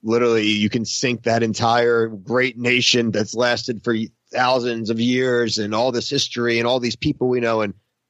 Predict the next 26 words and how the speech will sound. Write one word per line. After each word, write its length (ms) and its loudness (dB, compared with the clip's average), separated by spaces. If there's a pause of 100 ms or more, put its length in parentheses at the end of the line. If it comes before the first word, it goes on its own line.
(380)
in 100 -2
a 60 0
snap, 560 -2
it's 200 -6
literally 380 0
gonna 280 -2
go 520 0
when 200 0
they 120 4
decide 440 0
it's 140 -10
time 200 -2
to 60 -4
go. 320 0
And 120 2
it's 120 2
just, 400 -6 (240)
it 160 0
was 120 0
a 80 -2
crazy 520 0
way 180 0
to 60 -4
start 320 -4
the 100 -2
episode. 460 -6